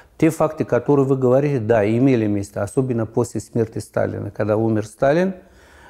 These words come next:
в пятьдесят третьем, да, и вот начались вот эти брожения, конечно, потому что вот м-, мой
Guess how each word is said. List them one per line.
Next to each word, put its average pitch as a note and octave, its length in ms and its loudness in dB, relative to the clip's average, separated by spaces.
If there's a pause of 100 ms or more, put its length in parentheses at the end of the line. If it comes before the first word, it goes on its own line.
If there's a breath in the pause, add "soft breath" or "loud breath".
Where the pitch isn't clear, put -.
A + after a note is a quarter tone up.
(120 loud breath)
в - 40 -20
пятьдесят A2 360 0
третьем, G#2 380 -4
да, E3+ 200 2 (100)
и C3 140 2
вот C#3+ 240 0
начались C3 600 0
вот A#2+ 160 -4
эти A2+ 180 -4
брожения, A2 600 0
конечно, G#2 520 -6
потому A2+ 300 -4
что A2 200 -10
вот G#2+ 180 -4
м-, A2 180 -6 (120)
мой A2+ 400 0